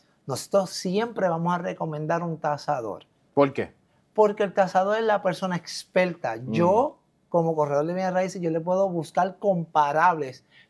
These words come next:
Speaker 1: pero yo no tengo una licencia de tasador.
Speaker 2: Ok.
Speaker 1: Entonces, la
Speaker 2: Hanna tiene tasadores
Speaker 1: Claro.
Speaker 2: que se encargan de esa área.
Speaker 1: Correcto. Yo tengo colegas en la industria, tasadores, que, ¿verdad? Es un contrato completamente y una negociación aparte de Hanna Real Estate. Yo soy bien claro con eso,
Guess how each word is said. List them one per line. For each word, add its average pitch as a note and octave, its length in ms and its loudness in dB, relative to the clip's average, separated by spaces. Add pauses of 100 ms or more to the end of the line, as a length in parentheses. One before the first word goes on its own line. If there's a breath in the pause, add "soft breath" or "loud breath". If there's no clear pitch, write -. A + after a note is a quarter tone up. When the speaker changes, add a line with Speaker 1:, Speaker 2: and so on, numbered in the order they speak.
Speaker 1:
pero F#3 220 6
yo D#3 200 2
no E3+ 160 -2
tengo B3+ 340 0
una F#3 160 0
licencia D3+ 420 -2
de C#3 60 -2
tasador. A#2+ 500 -4 (120)
Speaker 2:
Ok. G2+ 200 -6
Speaker 1:
Entonces, E3+ 800 -2
la G3+ 240 8
Speaker 2:
Hanna G#3 180 4
tiene F3+ 180 2
tasadores G3 760 2 (140)
Speaker 1:
Claro. G2 420 0
Speaker 2:
que C3 60 4
se C3 120 0
encargan D#3+ 480 4
de C3+ 80 -2
esa B2+ 240 0
área. D#2 240 -12 (240)
Speaker 1:
Correcto. E3+ 520 2
Yo C3+ 140 -4
tengo B2 280 -6
colegas C3+ 600 -2
en C#3 100 -4
la D3+ 60 -4
industria, A3 600 -4 (380)
tasadores, F3 680 0 (360)
que, C#3+ 260 0
¿verdad? C#3 360 -2 (220)
Es C3 300 -6
un F3 260 -6
contrato C#3 760 -2
completamente C#3+ 920 -2
y - 20 0
una D3 160 -4
negociación C#3 580 -4
aparte C#3 640 -2
de D3+ 100 0
Hanna C3+ 260 -4
Real C#3+ 200 -2
Estate. E3+ 280 -6
Yo F3 100 -4
soy D3+ 160 -6
bien C#3 200 -6
claro C3+ 300 -4
con F#3+ 180 0
eso, C#3 380 -8